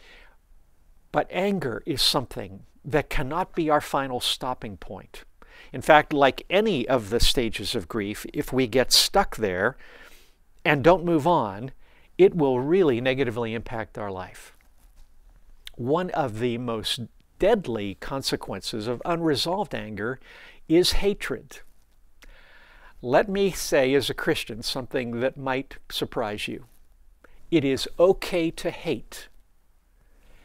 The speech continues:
Satan. He is our ultimate enemy. He is unredeemable. But we must not hate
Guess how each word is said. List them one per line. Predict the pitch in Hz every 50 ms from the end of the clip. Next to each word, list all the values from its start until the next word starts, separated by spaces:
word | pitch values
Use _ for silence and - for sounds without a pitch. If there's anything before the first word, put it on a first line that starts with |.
| - - -
Satan. | - - - - - - 175 143 135 - - 113 - - - - - - - _ _ _ _ _ _ _ _ _ _ - - - - - - -
He | - - - 233 233 226 190
is | 160 - 175 139 -
our | 143 135 135 - -
ultimate | 151 156 165 - - 180 160 160 156
enemy. | 156 143 123 127 120 117 127 127 - - - - - _ _ _ _ _ _ _ - - - -
He | - - 220 226 220 220
is | - 220 170 165 - - -
unredeemable. | - 196 226 220 226 220 226 214 180 214 226 233 214 190 - - - - - - - - - - - _ _ _ _ _ - - _ _ _ _ _ _ _ _ - - - - - - - -
But | 165 160 -
we | 185 160 175 185 170
must | 160 147 147 143 - - -
not | 143 135 151 160 190 214 220 226 220 208 -
hate | - - - 208 165 120 123 - - -